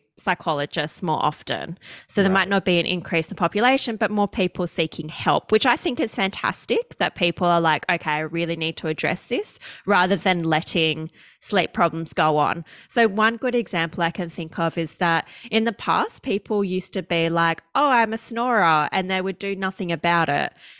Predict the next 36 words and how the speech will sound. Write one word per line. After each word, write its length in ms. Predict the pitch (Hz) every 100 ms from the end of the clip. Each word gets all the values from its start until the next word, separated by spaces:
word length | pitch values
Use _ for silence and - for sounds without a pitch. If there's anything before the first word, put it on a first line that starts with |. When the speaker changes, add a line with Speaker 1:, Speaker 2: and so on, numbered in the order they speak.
| 175
Speaker 1:
And 0 |
Speaker 2:
Mm-hmm. 100 | 190
Speaker 1:
it 40 | 185
would 100 | 175
just 180 | 202
kind 200 | - 190
of 80 | 185
be 100 | 190
a 60 | 170
funny 320 | - 185 175
quirk 400 | - - 156 165
that 180 | 165 -
people 320 | - 156 -
had. 480 | 160 - 120 71 214 - - - _ _
But 260 | 208 -
nowadays, 680 | 214 214 214 226 208 190 180
people 340 | - 180 175 185
are 140 | 175
like, 420 | 170 165 165 156 - _ -
"Oh, 120 | 277
that 180 | 214 208
could 180 | 254 -
be 140 | 254
a 40 |
symptom 360 | 254 214 202 196
of 100 | 180
sleep 200 | - 175
apnea. 560 | 190 202 - 160 147 156
Maybe 260 | 190 196 196
I 60 | 196
should 160 | 196
get, 160 | 185 170 _
get 240 | - 156 -
that 180 | 151 -
checked 320 | - 165 -
out." 220 | - -